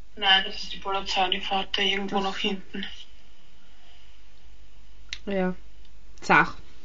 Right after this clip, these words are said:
Speaker 1: Richtung
Speaker 2: Richtung
Speaker 1: Autobahn.
Speaker 2: Ach so. Noch eine Frage?
Speaker 1: Nein, ich habe jetzt keine Fragen mehr da. Hast du noch eine?
Speaker 2: Momentan. Oh ja. Äh, ob wir,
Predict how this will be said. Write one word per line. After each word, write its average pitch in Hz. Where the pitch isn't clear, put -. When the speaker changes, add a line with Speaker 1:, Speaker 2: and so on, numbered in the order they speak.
Speaker 1:
Richtung 190
Speaker 2:
Richtung -
Speaker 1:
Autobahn. 185
Speaker 2:
Ach 190
so. -
Noch 202
eine 202
Frage? 190
Speaker 1:
Nein, 214
ich 233
habe 214
jetzt -
keine 196
Fragen 185
mehr 180
da. 185
Hast -
du 226
noch 226
eine? 214
Speaker 2:
Momentan. 185
Oh 247
ja. 180
Äh, 208
ob 202
wir, 247